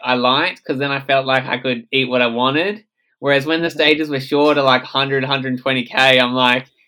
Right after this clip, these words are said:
Speaker 1: "I can't eat like it's a two hundred K race. I need to really actually,
Speaker 2: <laughs>
Speaker 1: like, measure my, my levels here." And,
Speaker 2: Yes.
Speaker 1: um, when there's, when the tour goes on and you get more and more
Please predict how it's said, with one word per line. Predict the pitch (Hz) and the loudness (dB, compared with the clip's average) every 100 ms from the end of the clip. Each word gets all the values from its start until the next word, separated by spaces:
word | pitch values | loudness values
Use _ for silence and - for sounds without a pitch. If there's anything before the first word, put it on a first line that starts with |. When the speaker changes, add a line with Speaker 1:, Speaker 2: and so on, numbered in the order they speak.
| _ - | _ -12
Speaker 1:
"I | 123 | -4
can't | 185 202 175 | 2 2 4
eat | 208 214 | 2 4
like | 180 175 | 2 2
it's | 160 | -2
a | 165 | -6
two | - 160 | -6 -4
hundred | 165 151 143 139 | -2 -2 -4 -2
K | 135 | 0
race. | 127 123 151 147 | 2 2 2 0
I | 135 | -2
need | 156 156 | -2 -2
to | 147 | -2
really | 143 139 | 2 4
actually, | 131 175 - 135 | 4 2 0 0
Speaker 2:
<laughs> | |
Speaker 1:
like, | 131 123 127 - - - | 2 0 -2 -12 -20 -8
measure | 135 135 143 139 | 0 0 0 -4
my, | 127 120 117 - | -2 -2 -2 -2
my | 127 | -4
levels | 123 131 147 143 110 | 0 0 0 -4 -6
here." | 107 110 110 - _ _ _ 131 | -4 -4 -6 -14 _ _ _ -4
And, | 127 123 123 123 | -2 -2 -2 -4
Speaker 2:
Yes. | 147 143 - _ - | -4 -8 -12 _ -4
Speaker 1:
um, | 131 123 123 123 120 151 | 0 0 0 -4 -6 -2
when | 151 151 | 0 2
there's, | 147 135 | -2 -2
when | 160 156 | 0 0
the | 156 | -2
tour | 135 180 170 | -2 0 2
goes | 143 131 123 | 4 2 2
on | 131 139 139 | 0 0 -2
and | 127 | -2
you | |
get | 123 123 | -4 -4
more | 135 135 | -2 -2
and | 131 | -2
more | 123 | -4